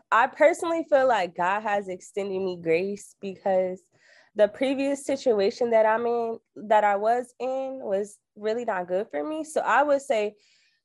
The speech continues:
the program extended grace to me and also encouraged me to inst-,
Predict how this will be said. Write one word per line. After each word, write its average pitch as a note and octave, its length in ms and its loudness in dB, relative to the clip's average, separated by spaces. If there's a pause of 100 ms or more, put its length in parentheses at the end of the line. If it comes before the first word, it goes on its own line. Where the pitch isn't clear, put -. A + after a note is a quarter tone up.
(280)
the A3 140 6
program C#4 500 2
extended A#3 540 -4
grace G3 360 -2
to D4 100 -2
me C4+ 200 -2
and G#3 100 -2
also A3 440 0
encouraged G#3 540 -6
me G#3+ 140 -6 (100)
to A3+ 80 -2
inst-, G3+ 280 -2